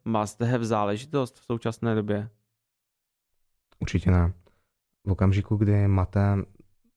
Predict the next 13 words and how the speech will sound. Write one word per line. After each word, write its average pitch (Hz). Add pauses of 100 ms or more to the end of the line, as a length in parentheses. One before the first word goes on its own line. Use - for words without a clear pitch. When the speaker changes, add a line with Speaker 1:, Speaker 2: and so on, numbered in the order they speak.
(280)
Speaker 2:
dobrý 104 (300)
produkt 107 (220)
nebo 92
dobrou 95
službu, 98 (540)
tak -
je 98
umění 92
to 95
neprodat. 85 (1080)
To 85
znamená, 90 (800)
samozřejmě 95